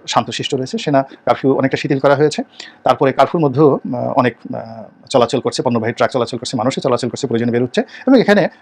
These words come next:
আহ, কারফিউকে নিয়ে, আহ, সাধারণত কেউ বাড়াবাড়ি করছে না। তো, আহ, এই সময়টিতে, আহ, দেশে এবং দেশের বাইরে সামাজিক মাধ্যমগুলোতে সেনাবাহিনীকে নিয়ে এবং সেনাপ্রধানকে নিয়ে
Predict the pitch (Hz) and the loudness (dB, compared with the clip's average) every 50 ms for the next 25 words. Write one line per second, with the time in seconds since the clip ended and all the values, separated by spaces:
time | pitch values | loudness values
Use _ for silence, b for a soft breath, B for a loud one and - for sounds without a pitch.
0 | b - 139 131 127 127 143 131 - 156 - 143 139 123 131 160 220 - - 127 | b 0 2 2 4 4 2 2 2 0 0 0 2 2 0 -2 -4 -6 -6 -4
1 | 123 120 117 117 - 131 117 117 117 113 - 151 165 143 117 104 104 104 - - | -2 -2 -2 -2 -2 -2 -4 -4 -4 0 4 4 6 6 6 4 2 -2 -4 -6
2 | - - - - - - B B B B B B B B B B - 196 196 165 | -6 -4 -4 -4 -4 -8 B B B B B B B B B B 4 6 8 8
3 | 185 233 170 160 143 139 135 127 - - - 196 233 - - 160 - - 202 262 | 8 6 4 6 6 6 6 6 4 2 2 2 2 2 -2 -2 0 4 4 4
4 | 262 - 104 - 110 127 190 311 - _ - - - - - - - - - - | 4 4 0 -4 -6 -4 -4 -6 -8 _ -18 -16 -14 -14 -14 -14 -14 -12 -6 2
5 | 120 135 143 - - 202 131 113 107 104 - - 123 107 95 98 107 - - - | 2 4 4 4 4 2 2 0 -4 -8 -8 -6 -6 -6 -4 -4 -4 -4 -6 -4
6 | - - 135 120 117 123 - 101 104 104 123 110 104 107 - 135 131 B B B | -2 -2 0 0 0 -2 -2 -4 -4 -4 -6 -6 -6 -4 -4 -4 -4 B B B
7 | B B B B B - - 139 135 131 117 123 123 123 - 131 113 107 131 233 | B B B B B -2 2 4 4 4 4 2 -2 -2 -2 -2 -4 -2 -4 -6
8 | - _ _ - 147 175 175 - 160 156 - 123 - 113 113 - 117 104 110 202 | -6 _ _ -4 -2 -2 0 0 -2 -2 -2 -4 -4 -6 -8 -8 -8 -8 -8 -10